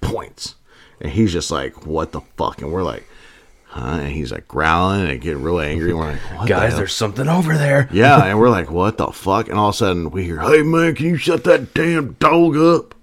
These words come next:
Speaker 1: And we look up, there's this motherfucker sitting up in the goddamn tree, literally sat on his ass
Speaker 2: Mm-hmm.
Speaker 1: in a pair of jeans, some fucking work boots, a black t-shirt.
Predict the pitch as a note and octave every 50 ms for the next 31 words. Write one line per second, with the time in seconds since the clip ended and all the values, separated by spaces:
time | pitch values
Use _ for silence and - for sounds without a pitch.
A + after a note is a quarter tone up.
0 | _ _ _ _ _ _ _ _ - - - - - F2+ G2+ A2 A2+ G#2+ A2 -
1 | F#2 F#2+ G#2 - - D#2+ G2 A2 G2 D2 - E2+ F2+ F2 E2 - F#2+ F2 D#2 A#1+
2 | - C#2 - - - F#2 G#2 A#2+ C3+ C3+ - D3 C#3+ C3+ C#3+ C#3+ C#3+ C#3 D3 D3
3 | D3 C#3 - D3+ D3+ A#2+ F2 D#2 D2 - - - - - - - _ - G2 B2
4 | C#3 B2 F#2 D#2+ B1 G1+ - - - - A#2 - - - - F#2 G#2 A#2+ C#3+ D3
5 | C#3+ C#3+ D3 D#3 D3 D3 D3+ C#3+ C3+ G#2+ C#2 - - - - - - - - _
6 | _ - F#2+ F#2 F2+ F2+ F#2 F#2+ G2 F#2+ D#2 C#2 - - F#2 D#2+ C#2+ C2 C2 C2
7 | - D#2+ F2+ F#2+ A2+ B2 - - E3+ E3+ - - - _ _ _ _ _ _ _
8 | _ _ _ _ - - D#2+ C#2 - D#2+ D#2 - - C#2+ D2+ E2+ G#2+ B2+ - -
9 | - C#3 D3 E3 E3 E3 - - - - _ _ _ _ _ - D3 - - F#2+
10 | G#2 G2 F#2+ - B2+ A2+ - - C2+ - - -